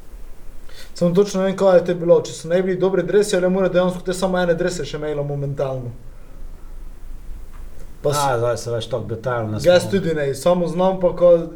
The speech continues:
Speaker 1: ko ti, ko so dresi so ne doma ostali, ampak so šli ta samo očitno, bi mogli imeti dve je-
Speaker 2: Mogoče bi svetli mogli biti, glede,
Speaker 1: Ne
Speaker 2: so
Speaker 1: vem.
Speaker 2: bili temni.
Speaker 1: Ne,
Speaker 2: Kaj,
Speaker 1: ne.
Speaker 2: zdaj se več ne spomnim. To je vprašanje za takratne
Speaker 1: Ja.
Speaker 2: akterje ali pa za,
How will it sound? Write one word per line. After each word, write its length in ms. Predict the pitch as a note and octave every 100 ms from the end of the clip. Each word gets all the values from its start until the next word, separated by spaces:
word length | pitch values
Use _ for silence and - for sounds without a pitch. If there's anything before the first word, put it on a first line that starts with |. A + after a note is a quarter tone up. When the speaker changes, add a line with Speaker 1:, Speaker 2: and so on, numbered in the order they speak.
| -
Speaker 1:
ko 120 | - D#3+
ti, 200 | F#3+ F3+
ko 140 | -
so 140 | - D#3+
dresi 420 | C#3+ F3+ G3 G3
so 140 | F3 F3+
ne 140 | F#3+
doma 300 | F3+ D#3+ E3+
ostali, 460 | D#3+ C#3+ - D#3+ D3
ampak 260 | C#3+ C#3+ -
so 100 | C#3
šli 200 | E3+ F3
ta 140 | F#3 E3
samo 300 | F#3 F3 E3+
očitno, 580 | E3+ F3+ F3 F3 E3 - - - -
bi 160 | C#3+ D#3
mogli 220 | F3 E3+
imeti 260 | F3 E3+ D3
dve 280 | C#3+ F3 F3+
je- 400 | F3 D#3+ - - - - -
Speaker 2:
Mogoče 480 | A#2+ A#2+ D3+ C#3 C3+
bi 120 | B2+
svetli 360 | - E3+ C3+
mogli 280 | A#2+ A#2+ A2+
biti, 260 | A2 A2+ A#2+
glede, 240 | B2 C3
Speaker 1:
Ne 100 | C#3
Speaker 2:
so 120 | A#2 -
Speaker 1:
vem. 180 | B2
Speaker 2:
bili 160 | A#2 B2
temni. 400 | - B2+ A2+ G2+
Speaker 1:
Ne, 160 | - D3
Speaker 2:
Kaj, 200 | C#3 B2
Speaker 1:
ne. 60 |
Speaker 2:
zdaj 180 | B2+ A2+
se 140 | -
več 200 | C3 C3
ne 80 | A#2+
spomnim. 260 | - B2 A2
To 140 | D3
je 120 | C#3
vprašanje 560 | B2 C3 A#2+ C#3 C3+ A#2+
za 120 | A#2
takratne 560 | A#2 A#2 C3 C3+ B2 B2+
Speaker 1:
Ja. 80 | C#3
Speaker 2:
akterje 380 | C#3 C#3 B2+ A#2
ali 160 | A#2
pa 160 | A2+ A#2+
za, 420 | G#2+ A#2+ A2+ A2